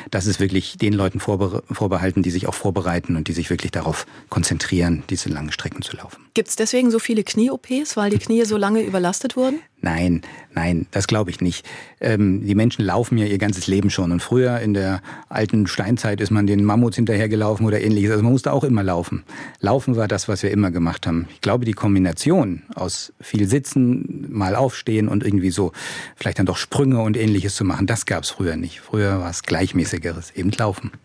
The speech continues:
Speaker 2: Ja, aber vielleicht laufen wir heute einfach zu wenig. Ist es gerade jetzt auch im Winter so, dass wir zu wenig machen? Vermutlich schon, oder?
Speaker 1: Das schon, ja. Wir sitzen acht Stunden im Büro oder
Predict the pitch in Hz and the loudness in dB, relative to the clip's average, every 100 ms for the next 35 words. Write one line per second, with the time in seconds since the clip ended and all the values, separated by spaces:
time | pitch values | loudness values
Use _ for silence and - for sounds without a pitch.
0 | - 220 - 196 - 190 180 190 202 196 | -2 0 0 -2 -4 -2 0 0 2 0
1 | 170 185 202 - 180 170 - 175 170 247 | 2 0 0 0 -2 -2 -2 0 2 4
2 | 214 - 202 190 - 180 196 190 - 180 | 4 2 -2 -2 0 0 2 0 0 -2
3 | 185 165 202 262 240 247 269 220 196 - | 0 4 4 4 2 2 0 0 -2 0
4 | 190 170 185 233 - 208 226 262 - 208 | 0 2 2 2 2 0 2 2 4 2
5 | 190 190 - 156 151 143 135 220 - - | 2 -4 -4 -6 -6 -6 -4 -4 -4 -8
6 | - - 110 73 - 107 92 87 90 98 | -4 0 0 0 -2 0 0 0 -2 0
7 | 120 101 - - - - - - - 110 | 0 0 -4 -18 -18 -10 -6 -4 0 2
8 | 104 98 95 107 143 123 107 104 | 2 2 2 4 2 2 0 0